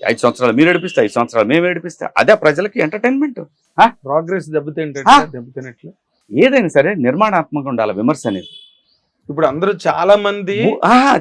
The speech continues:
Speaker 1: చంద్రబాబు నాయుడు గారిని ఇన్ని రకాల వంకర్ల మాటలు మాట్లాడతారండి వీళ్ళంతా. లోకేష్ బాబుని కనీసం కొన్ని కోట్ల రూపాయలు పెట్టి పప్పు అని చెప్పి క్రియేట్ చేయడానికి ఐదు సంవత్సరాలు పడితే,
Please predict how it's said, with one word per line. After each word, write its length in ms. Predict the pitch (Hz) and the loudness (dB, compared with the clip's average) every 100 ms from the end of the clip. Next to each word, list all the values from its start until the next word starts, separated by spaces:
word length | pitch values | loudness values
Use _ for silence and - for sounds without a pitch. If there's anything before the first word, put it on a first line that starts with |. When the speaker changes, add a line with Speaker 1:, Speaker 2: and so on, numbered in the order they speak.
| 135 | 0
Speaker 1:
చంద్రబాబు 300 | 127 208 226 | -2 0 0
నాయుడు 220 | 208 170 | 0 0
గారిని 720 | 143 127 110 120 156 226 311 - _ _ _ _ _ _ _ _ - | 2 2 0 -6 -6 -6 -10 -12 _ _ _ _ _ _ _ _ -4
ఇన్ని 440 | 196 240 247 202 | 2 4 4 2
రకాల 440 | 131 139 185 190 | -2 -2 0 0
వంకర్ల 520 | 165 123 180 185 214 208 | 0 0 -2 -2 -2 0
మాటలు 300 | 165 143 131 | 0 -2 -4
మాట్లాడతారండి 600 | 123 117 107 110 101 98 | -6 -6 -8 -8 -10 -8
వీళ్ళంతా. 440 | 98 107 104 104 _ _ _ _ _ _ _ _ _ _ _ _ _ _ _ _ - | -8 -8 -12 -14 _ _ _ _ _ _ _ _ _ _ _ _ _ _ _ _ 2
లోకేష్ 380 | 190 262 262 202 | 6 8 6 6
బాబుని 480 | 202 214 208 269 302 _ 160 | 8 8 6 0 -2 _ 0
కనీసం 320 | 240 247 240 | 2 2 0
కొన్ని 240 | 185 175 | 0 0
కోట్ల 340 | - 233 254 240 | 6 6 6 2
రూపాయలు 320 | 190 185 165 | 4 2 2
పెట్టి 180 | 156 151 | -2 0
పప్పు 460 | 151 - - 202 | 0 -2 -2 -2
అని 100 | 185 | 0
చెప్పి 220 | 156 156 | -2 -6
క్రియేట్ 380 | - 151 165 151 | -2 0 0 -2
చేయడానికి 540 | 143 143 147 151 294 - _ _ 120 | -2 -2 -4 -6 -10 -10 _ _ -4
ఐదు 120 | 156 | -2
సంవత్సరాలు 420 | 151 156 196 165 | -4 -4 -2 0
పడితే, 480 | 123 113 - 165 | -2 -6 -4 -4